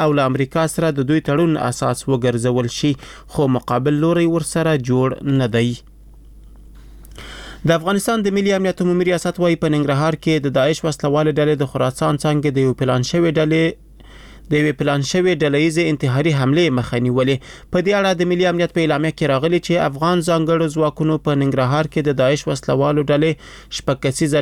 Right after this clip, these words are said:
ډله چې غوښتلې په یاد ولایت کې د ملي اردو د منصوبینو او قومي مشرانو په یوه ګډه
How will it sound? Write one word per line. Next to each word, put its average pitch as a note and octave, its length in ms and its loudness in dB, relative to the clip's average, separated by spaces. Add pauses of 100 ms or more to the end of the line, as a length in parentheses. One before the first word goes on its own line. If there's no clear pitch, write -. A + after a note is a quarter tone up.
ډله E3 260 2
چې D3 140 -2
غوښتلې D3+ 420 0
په C#3 120 0
یاد C#3 220 0
ولایت C#3 300 2
کې D3 160 -4
د C3+ 140 0
ملي C#3+ 220 2
اردو D3+ 300 0
د C#3 100 0
منصوبینو C#3+ 520 0 (520)
او D#3+ 40 4 (200)
قومي D#3+ 300 2
مشرانو E3 440 -2
په D#3+ 120 0
یوه D3+ 180 2 (220)
ګډه D3 200 0